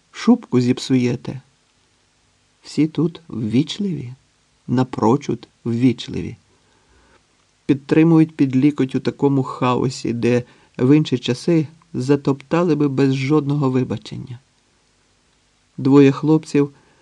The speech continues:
принесли з гастроному порожні пляшки з-під пива у таких мирних пластикових ящиках.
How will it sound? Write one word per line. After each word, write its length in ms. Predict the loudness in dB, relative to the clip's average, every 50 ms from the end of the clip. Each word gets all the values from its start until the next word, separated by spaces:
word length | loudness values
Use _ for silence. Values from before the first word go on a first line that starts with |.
| _ _ _
принесли 520 | -2 0 2 4 2 2 2 2 0 2 2
з 40 |
гастроному 640 | 4 2 2 0 0 -2 0 0 2 2 2 0 0
порожні 500 | 0 -2 0 2 2 2 2 2 0 -2
пляшки 500 | -2 -2 -2 -2 -2 -4 -4 -4 -4 -4
з-під 280 | -4 -4 -4 -6 -6 -6
пива 480 | _ -2 -2 0 0 -2 -4 -6 -8 -12 _ _ _ _ _ _ _ _ _ _ _ _ _ _ _ _ _
у 100 | -8 -6
таких 400 | -6 -6 -4 -2 -4 -4 -2 -2
мирних 540 | 0 2 2 0 0 -2 -6 -6 -8 -14 _ _ _
пластикових 760 | -4 -2 -2 -2 -2 -4 -8 -8 -6 -6 -6 -6 -6 -4 -2
ящиках. 720 | -2 -2 -2 -6 -10 -14 -16 -16 -16 -18 -20 -20 -20